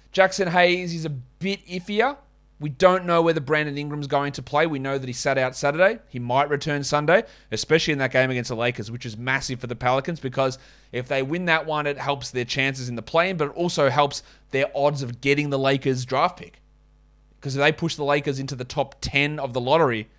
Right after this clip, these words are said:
they get their first round pick. Otherwise, it goes to Memphis. So it's a double important game for the Pelicans. So we'll see whether Ingram returns. That could hurt Hayes, but I still think he's solid enough. Bill Hernan Gomez, another one whose value does depend a little bit on Brando,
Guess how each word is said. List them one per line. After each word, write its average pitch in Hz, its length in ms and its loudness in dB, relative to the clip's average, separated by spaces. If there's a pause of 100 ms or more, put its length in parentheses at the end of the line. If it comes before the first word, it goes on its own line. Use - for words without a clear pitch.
(180)
they 139 160 2
get 139 200 0
their 131 140 0
first 127 300 0
round 120 180 -2
pick. 131 240 -2
Otherwise, 127 400 2
it 127 60 -4
goes 120 240 -4
to 107 100 -12
Memphis. 120 560 -8 (1080)
So - 140 -6
it's 123 100 -6
a 123 60 -4
double 143 400 2
important 135 460 -4
game 120 260 -6
for 151 80 -12
the 131 80 -12
Pelicans. 113 540 -8 (440)
So - 140 -4
we'll 139 80 0
see 151 200 0
whether 135 260 2
Ingram 127 320 -6
returns. 123 380 -8
That 143 180 2
could 123 160 -2
hurt 120 220 0
Hayes, 120 260 0
but 151 80 -6
I - 20 -6
still 254 140 -6
think 143 180 -6
he's 110 140 -6
solid 113 240 -2
enough. 113 240 -6 (360)
Bill 196 200 4
Hernan 185 220 -2
Gomez, 180 440 4
another 151 260 0
one 156 260 0
whose 135 320 -4
value 135 420 0
does 135 360 -2
depend 131 380 -4
a - 20 -4
little 131 200 -2
bit 131 100 -2
on 127 160 -6
Brando, 151 420 0